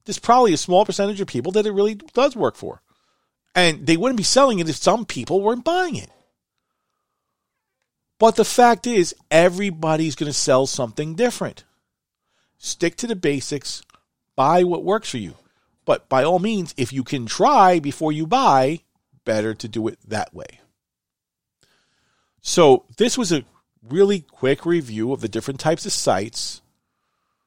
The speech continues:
Fixed, dovetail,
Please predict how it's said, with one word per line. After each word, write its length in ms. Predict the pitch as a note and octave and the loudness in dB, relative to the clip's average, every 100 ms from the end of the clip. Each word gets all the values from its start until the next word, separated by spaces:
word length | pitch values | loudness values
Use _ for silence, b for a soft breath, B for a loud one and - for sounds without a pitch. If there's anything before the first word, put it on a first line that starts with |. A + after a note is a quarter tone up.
| _ _ _ _ _ _ _ | _ _ _ _ _ _ _
Fixed, 640 | _ - D3+ C#3+ - - - _ _ _ _ _ _ _ _ _ _ | _ 0 2 2 -4 -10 -20 _ _ _ _ _ _ _ _ _ _
dovetail, 800 | - D3+ B2+ - B2+ A#2+ A2+ G#2 | 4 4 4 0 4 4 4 0